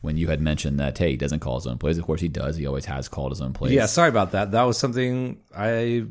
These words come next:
Speaker 2: wasn't sure he was still doing.
Speaker 1: Yeah, and that's, yeah, right. And that's why him and Dabo Swinney originally got in that supposed fist fight, right, of, over calling plays. He likes to call plays. He's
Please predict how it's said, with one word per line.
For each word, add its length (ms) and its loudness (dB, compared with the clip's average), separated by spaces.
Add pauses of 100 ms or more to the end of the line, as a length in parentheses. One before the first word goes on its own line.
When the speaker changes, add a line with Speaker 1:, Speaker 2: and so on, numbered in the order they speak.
(140)
Speaker 2:
wasn't 320 -2
sure 120 0
he 100 0
was 100 -2
still 160 -2
doing. 340 -4
Speaker 1:
Yeah, 200 6
and 60 0
that's, 240 0
yeah, 220 4
right. 220 4
And 100 0
that's 160 -2
why 140 2
him 140 0
and 100 -2
Dabo 220 -4
Swinney 380 -2
originally 300 0
got 160 0
in 80 -4
that 300 -6
supposed 420 -4
fist 320 0
fight, 340 4
right, 340 4
of, 180 -4
over 320 -4
calling 260 -2
plays. 320 2
He 140 4
likes 400 2
to 100 -4
call 240 2
plays. 380 2
He's 160 -2